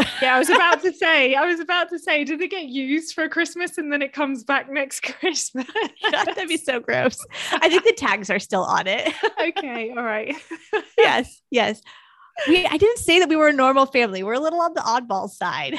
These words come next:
Speaker 2: <laughs>
Speaker 1: That's okay. I like oddball. I really like oddball. So what about food for you and the prep running up? Because, o-,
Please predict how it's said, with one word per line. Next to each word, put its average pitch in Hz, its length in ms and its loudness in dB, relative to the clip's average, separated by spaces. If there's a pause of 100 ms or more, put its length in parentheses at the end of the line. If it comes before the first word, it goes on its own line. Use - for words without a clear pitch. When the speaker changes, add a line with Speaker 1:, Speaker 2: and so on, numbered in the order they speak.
Speaker 2:
<laughs> - 100 -10
Speaker 1:
That's 392 340 0
okay. 247 260 -2
I 269 180 -6
like 320 240 -6
oddball. 226 560 -4
I 247 120 -8
really 262 280 -6
like 214 240 -10
oddball. 196 480 -8 (480)
So - 160 -2
what 294 140 0
about 302 400 -4
food 220 640 -8
for - 120 -12
you 196 220 -4
and 180 120 -8
the 180 60 -10
prep - 360 -10
running 175 280 -6
up? 170 180 -10
Because, 202 420 -10
o-, - 120 -8